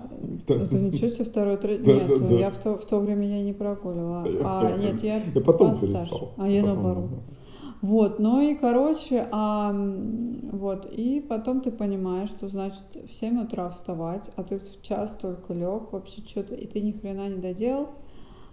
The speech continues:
Speaker 2: А вот, м, и, э, это, конечно, ну, вот, вот это, мне кажется, такая основная такая тема, что контрольная, например, ты просто не готов. И всё,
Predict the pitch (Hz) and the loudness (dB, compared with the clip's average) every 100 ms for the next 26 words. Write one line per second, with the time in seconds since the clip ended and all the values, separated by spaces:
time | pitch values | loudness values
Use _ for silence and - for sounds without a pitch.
0 | - 208 196 196 190 202 - - 214 202 | -8 -4 -2 -4 -4 -8 -16 -12 -6 -2
1 | 202 196 190 185 190 - - 214 226 226 | -2 -2 -4 -6 -8 -8 -4 -2 0 -2
2 | - - 190 190 156 - 214 220 - 226 | -8 -10 -6 -6 -6 -6 -6 -6 -4 -4
3 | 220 196 185 185 190 202 - 196 185 180 | -4 -4 -6 -4 -6 -8 -8 -6 -6 -6
4 | 208 247 - - - - - - 208 202 | -8 -10 -14 -20 -20 -20 -16 -6 -4 -2
5 | 180 - 196 190 214 247 208 175 170 185 | -6 -8 -8 -4 -2 0 -2 -2 -6 -8
6 | - - - 190 185 175 180 185 - 190 | -10 -14 -12 -8 -8 -6 -8 -8 -6 -4
7 | 185 165 - - - - 185 175 170 240 | -4 -6 -8 -12 -14 -12 -8 -8 -6 -4
8 | 254 285 294 - - - - - 214 202 | -2 -2 -4 -10 -16 -16 -10 -6 -4 -4
9 | 180 202 247 247 202 185 190 175 175 - | -2 -2 0 2 0 -4 -6 -6 -6 -8
10 | 170 185 196 - 190 185 180 175 170 - | -8 -6 -6 -6 -6 -6 -6 -8 -10 -8
11 | 262 285 285 - - 185 | -2 0 0 -4 -8 -8